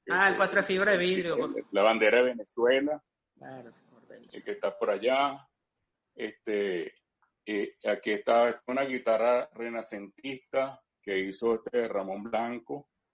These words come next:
Speaker 2: Mm.
Speaker 1: Estas son algunas, algunas obras de tablatura que yo estudio. Estas son de, de Alonso de Mudarra.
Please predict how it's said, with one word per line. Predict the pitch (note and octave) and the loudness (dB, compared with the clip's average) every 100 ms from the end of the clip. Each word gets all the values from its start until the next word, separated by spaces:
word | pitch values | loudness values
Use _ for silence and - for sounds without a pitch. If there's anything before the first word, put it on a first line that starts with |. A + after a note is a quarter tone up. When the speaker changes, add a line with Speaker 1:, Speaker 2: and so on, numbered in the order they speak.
| _ | _
Speaker 2:
Mm. | D3 D3+ B2 | -8 -4 -2
Speaker 1:
Estas | F#2+ A2 G2+ | -2 -2 0
son | B2 B2 | 0 0
algunas, | B2+ G#2 F#2 G2 G2+ A2+ - _ - | 0 -2 -4 -6 -2 -2 -4 _ -10
algunas | G2+ G#2+ A2+ A#2+ | -6 -2 0 4
obras | B2 B2+ C3 | 4 6 2
de | B2+ | 2
tablatura | B2+ A#2+ G#2 G#2+ G#2+ A#2+ | 2 2 2 -2 -2 -2
que | A#2 | -2
yo | G#2+ | -4
estudio. | G2+ - A2 A2 A#2 A#2+ - _ _ _ _ | -8 -4 -4 -2 0 0 0 _ _ _ _
Estas | - F2 G#2 G#2+ G2+ | -20 -8 -4 -4 -2
son | G#2+ G#2 G#2 | -2 -2 2
de, | A2+ A2+ G#2+ F#2+ - | 6 8 6 4 0
de | F#2+ | 0
Alonso | G2 G2+ - A2+ | 0 0 -2 -2
de | A2 | -2
Mudarra. | G2+ G2 G#2 A#2 B2 B2+ C3+ | -4 0 6 6 6 0 -6